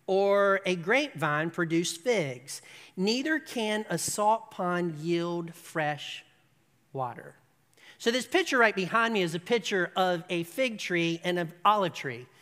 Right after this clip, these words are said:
is what that's a picture of. And when James wrote this, people immediately that he was talking to would think about something that Jesus taught in Scripture when he did the Sermon on the Mount, because they were very familiar with it,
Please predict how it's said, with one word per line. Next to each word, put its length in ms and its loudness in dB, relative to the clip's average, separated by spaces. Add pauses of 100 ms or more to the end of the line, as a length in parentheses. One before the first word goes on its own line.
(180)
is 120 -10
what 160 0
that's 220 -4
a 60 -8
picture 380 -6
of. 280 -14 (500)
And 280 2 (100)
when 300 0 (340)
James 540 2
wrote 440 0
this, 440 -2
people 420 -2
immediately 1080 -4
that 320 -4
he 140 -6
was 160 -4
talking 360 -6
to 340 -8 (380)
would 160 -2
think 200 -2
about 440 0 (260)
something 500 -6
that 180 -4
Jesus 480 -8
taught 500 -14 (440)
in 120 0
Scripture 540 -6 (160)
when 120 -4
he 100 -2
did 180 -2
the 80 -8
Sermon 380 -6
on 140 -6
the 80 -4
Mount, 340 0
because 260 -10
they 80 -6
were 140 -6
very 280 -4
familiar 420 -6
with 200 -10
it, 160 -8